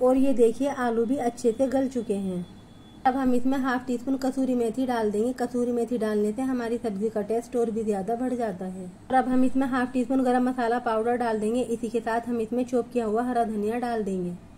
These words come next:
और फिर से अच्छे से मिला देंगे। इसके बाद हम serve करेंगे। और इस तरह से आलू और बीन्स की मसालेदार सूखी सब्जी एकदम परफेक्ट बनकर तैयार है। और आपने देखा हमने इसे एकदम सिंपल तरीके से बनाया है, बहुत ही ज्यादा जबरदस्त बनी है।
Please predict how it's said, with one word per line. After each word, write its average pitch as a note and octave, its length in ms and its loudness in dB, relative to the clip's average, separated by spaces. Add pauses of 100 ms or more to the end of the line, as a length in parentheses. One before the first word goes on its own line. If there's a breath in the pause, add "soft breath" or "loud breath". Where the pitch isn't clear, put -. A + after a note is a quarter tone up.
और C4 140 2
फिर C4 220 2
से C#4 120 0
अच्छे C4+ 280 -2
से C#4+ 140 -4
मिला B3+ 320 0
देंगे। A3 300 0
इसके A#3 340 -4
बाद A3 240 0
हम B3 160 0
serve A#3 320 -2
करेंगे। F3 420 -4 (1200)
और C4 160 2
इस C4+ 140 0
तरह B3 240 2
से C4 120 -4
आलू B3 400 0
और C4+ 100 2
बीन्स B3 280 2
की C#4 100 -4
मसालेदार B3+ 680 2
सूखी A#3+ 340 -2
सब्जी A3+ 320 -2
एकदम A#3 460 0
परफेक्ट A#3 480 -2
बनकर A3 360 -2
तैयार B3+ 480 -2
है। F3 100 -4
और - 300 -6
आपने B3+ 340 4
देखा B3 280 2
हमने C4 300 2
इसे B3+ 200 0
एकदम C4 440 0
सिंपल C4 320 -2
तरीके A#3+ 380 0
से C4+ 120 -2
बनाया A3+ 380 -2
है, A#3+ 160 -2
बहुत A#3+ 280 -2
ही B3+ 80 0
ज्यादा A3+ 360 0
जबरदस्त A3+ 580 -2
बनी A3 260 -2
है। F3+ 240 -4